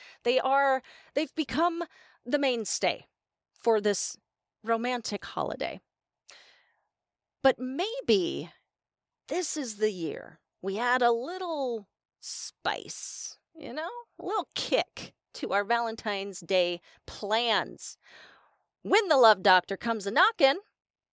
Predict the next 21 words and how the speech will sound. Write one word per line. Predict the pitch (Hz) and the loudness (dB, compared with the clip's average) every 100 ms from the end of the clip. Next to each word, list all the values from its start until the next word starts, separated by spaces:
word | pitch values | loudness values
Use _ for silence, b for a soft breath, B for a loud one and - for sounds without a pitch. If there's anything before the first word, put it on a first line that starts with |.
| _ | _
whip | 330 - | -4 0
out | 339 - | -2 -2
your | 339 - - | -10 -8 -6
own | 339 359 339 | -6 -6 -6
little | 320 302 262 | -4 -4 -2
bag | 269 247 | -2 0
of | 220 | 0
remedies | 220 196 196 233 370 - | -2 -2 -4 -4 -4 -2
with | 233 | -2
the | 247 | -2
Performance | 240 269 - 185 175 220 262 | -2 -4 -4 -4 -4 -4 -10
Package | - 180 175 220 - | -4 -4 -2 -6 -2
five | 202 208 | 0 0
point | - 247 226 | -2 -4 -2
oh | 240 | -2
Ultra. | 233 294 311 - 320 254 165 156 _ - | 0 -2 -2 -4 2 4 2 0 _ -8
Ensure | 247 233 - - 349 381 349 208 175 190 269 _ _ _ _ _ _ | -4 -2 -2 -4 -2 4 8 8 8 4 0 _ _ _ _ _ _
you're | 233 233 | -8 -8
ready | 226 233 247 185 76 165 _ _ | -6 -4 -2 -4 -4 -14 _ _
for | _ - 190 | _ -6 -2
any | 190 180 170 | -2 -4 -8